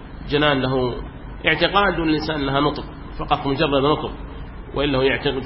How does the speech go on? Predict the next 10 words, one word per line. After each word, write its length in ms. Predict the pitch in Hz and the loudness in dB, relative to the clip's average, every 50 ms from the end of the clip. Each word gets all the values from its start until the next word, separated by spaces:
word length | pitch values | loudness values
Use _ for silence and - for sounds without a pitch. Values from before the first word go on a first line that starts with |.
| - | -4
كفر 220 | 170 175 151 170 - | -2 -2 0 2 2
هؤلاء 380 | 143 151 143 139 139 139 135 120 | 4 4 4 4 2 2 0 0
وخبث 420 | - - 190 196 165 139 - 151 | 0 -2 -2 -2 -2 -2 -2 -2
هؤلاء 520 | 151 160 - 143 143 151 151 139 - - - - - - - - - - - - - - - - | -2 -2 0 0 2 4 2 2 0 -2 -8 -10 -12 -12 -12 -12 -12 -14 -14 -14 -14 -12 -8 -2
ويعرف 300 | - 165 147 151 160 143 | 0 2 2 2 2 2
ما 120 | 151 180 202 | 4 4 6
هم 140 | 202 185 | 6 6
عليه 240 | 156 170 180 165 160 | 6 4 4 4 2
من 100 | 156 151 | 2 2
الشر، 320 | 143 - - 180 165 - | 0 0 0 0 0 -2